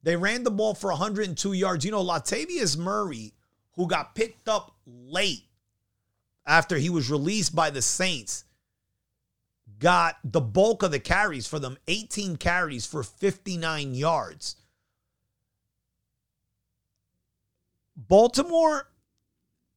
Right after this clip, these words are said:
<laughs> they're home to Indianapolis. They should be four and one coming out of this. So,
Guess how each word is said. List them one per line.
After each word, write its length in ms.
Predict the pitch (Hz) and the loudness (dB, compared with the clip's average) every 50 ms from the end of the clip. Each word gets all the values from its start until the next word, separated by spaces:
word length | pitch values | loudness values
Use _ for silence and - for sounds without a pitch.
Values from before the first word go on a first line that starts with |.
| _ _ _ _ _ _ _ _ - | _ _ _ _ _ _ _ _ 0
<laughs> 20 | - - - - 185 156 - _ _ _ _ _ _ _ _ _ _ _ | 2 4 6 4 4 2 0 _ _ _ _ _ _ _ _ _ _ _
they're 220 | 117 107 226 254 339 | -2 0 0 0 2
home 300 | - - 240 285 330 - | 4 6 6 6 6 6
to 140 | - 214 190 | 4 4 4
Indianapolis. 680 | 180 190 175 170 156 160 190 311 - 220 139 127 117 | 4 2 2 4 4 4 4 2 2 2 2 2 2
They 120 | 135 208 - | 2 2 2
should 220 | - - 480 508 | 2 0 2 2
be 80 | 392 247 | -2 -2
four 260 | - - 311 240 196 | 0 2 4 4 6
and 120 | 175 170 | 4 4
one 200 | 185 226 262 247 | 4 2 2 2
coming 300 | - 285 185 165 156 147 | 4 4 4 4 2 0
out 180 | 156 165 175 165 | 2 2 2 2
of 100 | 151 135 | 2 2
this. 140 | 127 120 - | 0 0 2
So, 360 | - 190 202 196 175 - | 4 6 8 8 6 6